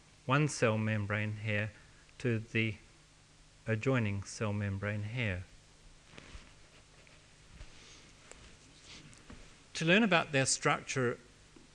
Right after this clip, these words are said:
um, in detail, and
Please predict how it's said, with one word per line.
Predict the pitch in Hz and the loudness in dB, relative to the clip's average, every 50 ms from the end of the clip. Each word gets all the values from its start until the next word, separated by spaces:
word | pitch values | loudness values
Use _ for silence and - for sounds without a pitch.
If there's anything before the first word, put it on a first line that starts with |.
| - - | -14 -8
um, | 123 120 117 113 120 - - - - - - | -4 -4 -2 -2 -4 -6 -8 -12 -12 -6 -2
in | 147 139 120 | -2 0 0
detail, | 117 139 165 170 - - 143 123 117 104 101 110 135 - - - - - - - - - - | 0 0 -2 -2 -2 -2 0 2 2 2 2 0 -2 -6 -10 -16 -20 -20 -20 -20 -8 -2 0
and | 123 123 127 127 135 | 2 2 2 0 -2